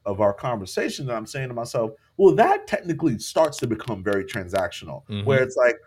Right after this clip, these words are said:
Speaker 1: "I'll st-, I'll, I'll sleep over here, you'll sleep over there. I'll attend your family's things, you attend mine. We keep this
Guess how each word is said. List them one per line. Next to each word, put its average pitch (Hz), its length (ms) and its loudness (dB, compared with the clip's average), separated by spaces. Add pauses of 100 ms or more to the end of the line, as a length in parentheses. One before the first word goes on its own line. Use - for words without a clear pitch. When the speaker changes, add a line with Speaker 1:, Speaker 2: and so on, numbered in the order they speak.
(240)
Speaker 1:
"I'll 120 180 4
st-, - 260 -10
I'll, 104 280 0
I'll 101 140 -2
sleep 107 260 -6
over 95 180 -4
here, 127 240 0
you'll 104 140 -4
sleep 107 260 -8
over 90 160 -4
there. 110 520 2 (280)
I'll 107 240 2
attend 104 400 -4
your 107 160 0
family's 101 500 -6
things, 123 400 -4
you 110 120 -2
attend 90 340 -8
mine. 120 460 -2
We 104 100 -4
keep 110 300 -10
this 101 320 -6